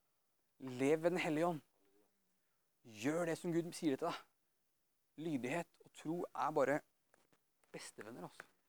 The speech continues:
For vi er kalt til å leve i frihet. Det er ikke noe bud over oss. Det er ikke noe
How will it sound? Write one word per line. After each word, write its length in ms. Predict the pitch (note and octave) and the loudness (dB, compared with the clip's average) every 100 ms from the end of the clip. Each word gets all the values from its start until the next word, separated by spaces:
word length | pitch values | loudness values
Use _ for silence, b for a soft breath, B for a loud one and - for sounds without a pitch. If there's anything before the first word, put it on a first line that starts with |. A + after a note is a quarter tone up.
| - _ _ _ _ _ _ _ | -20 _ _ _ _ _ _ _
For 140 | - D3+ | -4 -2
vi 60 | |
er 40 | E3 | 0
kalt 180 | D#3 | 0
til 80 | - | 0
å 40 | D#3+ | 0
leve 100 | E3+ | 0
i 40 | |
frihet. 460 | E3+ F3+ - - _ _ _ | -2 -6 -6 -14 _ _ _
Det 100 | - | -20
er 220 | - - | -10 -10
ikke 240 | _ F#3+ | _ -4
noe 160 | F#3+ F#3+ _ _ _ _ D#3 C#3 C3 C3 | -2 -2 _ _ _ _ -20 -14 -10 0
bud 300 | D#3+ G3 F#3 | 2 4 8
over 180 | F#3+ F#3+ | 10 10
oss. 200 | - - - | 6 -4 -10
Det 60 | - | -6
er 140 | - | -6
ikke 180 | _ F#3+ | _ -4
noe 160 | G3 | -2